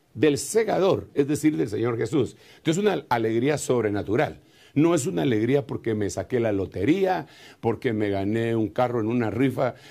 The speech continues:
de un número que ni siquiera compré. No, no, no, no, no, no. Es una alegría sobrenatural que está descrita. "Me diste mayor alegría a mí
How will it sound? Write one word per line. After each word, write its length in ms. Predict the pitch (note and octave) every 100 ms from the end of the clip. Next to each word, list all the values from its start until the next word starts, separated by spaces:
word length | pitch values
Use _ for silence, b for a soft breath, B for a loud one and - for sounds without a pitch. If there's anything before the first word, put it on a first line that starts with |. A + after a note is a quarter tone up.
| B
de 160 | G#2 A2
un 220 | A#2+ B2
número 340 | C#3+ C3 A2+
que 100 | G#2+
ni 100 | G2+
siquiera 340 | F#2 D#2+ B2 A2+
compré. 560 | G#2+ F#2 F#3+ A3 G#3+ -
No, 120 | -
no, 140 | D#3+
no, 160 | A2 G2
no, 160 | G2 F#2
no, 220 | E2+ - _
no. 260 | A2 B2+ - b b
Es 260 | - C#3+ D3+
una 180 | G3+ G3+
alegría 640 | D3+ B2 G2 D#3+ F#3+ F3+
sobrenatural 1040 | - - G3 F#3 D3 B2 A2+ - A#2 D3+ D#3
que 100 | -
está 220 | - C#3
descrita. 560 | B2 - D3 D#3+ E3+ B B B
"Me 140 | B2+
diste 300 | C3 D#3 F#3
mayor 320 | C#3+ B2+ B2+ D3+
alegría 520 | C#3 A2+ A#2+ C#3 B2
a 80 | A2
mí 340 | C#3 A3 -